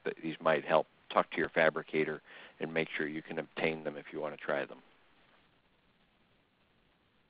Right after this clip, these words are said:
Now, looking quickly at other fastener products, and mostly these flow from what we choose for bolts. But for A five sixty, uh, I'm sorry, for structural nuts,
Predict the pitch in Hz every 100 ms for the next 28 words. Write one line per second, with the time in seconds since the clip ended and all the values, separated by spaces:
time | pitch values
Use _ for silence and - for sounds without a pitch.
0 | _ _ - - - - - - 98 104
1 | 107 113 117 - 117 - 107 95 98 104
2 | 95 101 101 95 101 87 117 110 104 101
3 | - - 92 90 101 127 127 - 101 95
4 | 90 92 - - 92 90 85 - - -
5 | 90 90 76 80 90 87 - 71 76 78
6 | 73 - - - _ _ - - - -
7 | - _ 87 87 - 87 85 - - 107
8 | 117 - 98 95 - 101 - - - 85
9 | 90 87 82 73 - 82 73 - 107 98
10 | - 92 85 104 113